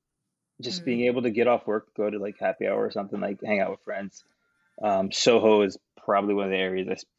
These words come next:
Speaker 1: you spend a lot of time in.
Speaker 2: Mm-hmm.
Speaker 1: Um, so, yeah, I would pick Manhattan, maybe Soho.
Speaker 2: I love Soho. Um, I did a, did you, so did you ever take Discover New York? You had to, right? 'Cause
Speaker 1: Yes.
Speaker 2: you went to Saint John. So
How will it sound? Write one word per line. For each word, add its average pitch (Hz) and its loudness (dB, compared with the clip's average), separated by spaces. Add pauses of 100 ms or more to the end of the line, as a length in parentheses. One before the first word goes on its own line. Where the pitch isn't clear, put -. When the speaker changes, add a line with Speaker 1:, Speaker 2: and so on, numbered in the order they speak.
Speaker 1:
you 190 -12
spend 92 -6 (200)
a - -8
lot 92 0
of - -8
time 202 -4
in. 220 -8 (460)
Speaker 2:
Mm-hmm. 190 -6
Speaker 1:
Um, 107 -2 (380)
so, 147 -4 (140)
yeah, 151 0
I 143 -10
would 143 -6
pick - -6 (260)
Manhattan, 104 -12 (160)
maybe 104 -6
Soho. 113 -12 (520)
Speaker 2:
I 220 -18
love 196 -16
Soho. 202 -18 (360)
Um, 185 -4 (280)
I 220 0
did 320 -4
a, 202 2 (120)
did 202 -10
you, 220 -10
so 214 -4
did 208 -6
you 294 -8
ever 214 -2
take 202 -10
Discover 175 -8
New 165 -16
York? 156 -12
You 196 -12
had 208 -4
to, 127 -14
right? 107 0
'Cause 180 -10
Speaker 1:
Yes. - -
Speaker 2:
you 180 -14
went - -14
to - -20
Saint - -6
John. - -10
So 202 -4